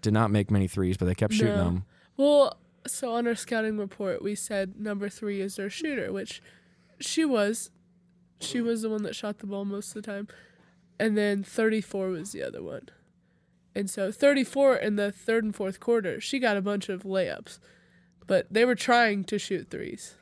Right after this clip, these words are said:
Speaker 1: Yeah, going back to the foul thing, though, like, in practice, the other thing, too, is, like, when someone gets fouled, and they're like, and they're like, "Stop fouling me," right,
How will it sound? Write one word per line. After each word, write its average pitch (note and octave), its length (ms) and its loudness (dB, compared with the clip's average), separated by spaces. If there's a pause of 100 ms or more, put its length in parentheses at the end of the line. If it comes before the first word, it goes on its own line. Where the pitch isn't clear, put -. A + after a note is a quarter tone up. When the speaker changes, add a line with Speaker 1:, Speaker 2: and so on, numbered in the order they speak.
(140)
Speaker 1:
Yeah, E2+ 240 0
going C3 140 4
back D3+ 120 4
to C#3 60 -2
the G2+ 60 4
foul G#2 260 4
thing, F#2 180 2
though, F2+ 200 2
like, F2+ 220 0
in F#2 120 0
practice, G#2+ 640 0 (480)
the A#2 80 4
other C3 80 6
thing, C3 160 2
too, A#2+ 140 0
is, G#2+ 100 0
like, G2 140 -2
when G#2+ 100 2
someone D#3+ 220 -2
gets C3 160 0
fouled, G#2 340 4
and - 20 4
they're G2+ 100 6
like, - 140 -6 (340)
and G#2 100 2
they're G2 60 4
like, F2+ 140 -2
"Stop - 380 -2
fouling G#2 640 0 (180)
me," F2 380 -2 (220)
right, F#2 260 0